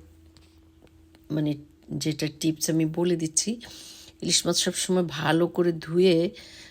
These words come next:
যদি আপনি লবণ, হলুদ, আর তো কোনো মশলা লাগে না আসলে, একটু আমি অনেক সময় মরিচের গুঁড়াটা দিই, দিয়ে যদি মেখে রাখেন, specially লবণটা ইলিশ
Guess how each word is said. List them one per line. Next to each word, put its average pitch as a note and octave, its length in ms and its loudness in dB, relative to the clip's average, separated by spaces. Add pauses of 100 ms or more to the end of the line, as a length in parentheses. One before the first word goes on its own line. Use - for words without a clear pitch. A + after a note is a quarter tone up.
(140)
যদি D#3+ 300 2
আপনি D#3 260 -2 (100)
লবণ, D#3+ 440 2
হলুদ, D#3+ 440 0 (600)
আর - 200 0
তো - 80 -2
কোনো G3+ 200 4
মশলা D#3+ 340 4
লাগে D3 320 2
না D3 180 0
আসলে, C#3+ 420 -2
একটু - 380 -6
আমি D3 460 -2
অনেক D3+ 200 -6
সময় D3+ 260 -4
মরিচের D3 460 -2
গুঁড়াটা C#3+ 380 -4
দিই, D3+ 240 -6 (960)
দিয়ে F3 160 4
যদি E3+ 200 2
মেখে E3+ 320 2
রাখেন, E3+ 280 2
specially E3+ 580 2
লবণটা D#3+ 380 2
ইলিশ E3+ 220 0